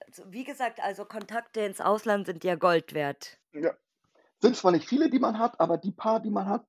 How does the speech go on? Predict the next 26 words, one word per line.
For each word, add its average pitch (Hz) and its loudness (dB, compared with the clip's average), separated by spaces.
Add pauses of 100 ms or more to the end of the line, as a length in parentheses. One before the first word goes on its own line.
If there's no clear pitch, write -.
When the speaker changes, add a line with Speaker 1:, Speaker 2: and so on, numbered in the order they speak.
Speaker 2:
die, 156 -8
die 151 -4
pflegt - -2
man 226 2
dann 214 6
auch - 6
und 165 0 (500)
ja, - 0 (960)
das 156 0
finde 180 2
ich 170 -2
dann 147 4
immer 143 0
ganz 127 -4
nett. - -8 (1500)
Speaker 1:
Hattest - 0
du 202 4
mal 170 0
ein 180 -4
skurriles 214 -2
Erlebnis 175 -2
auf'm - -6
Lost 165 -8
Place? - -18
Egal 202 2
wie. 165 -4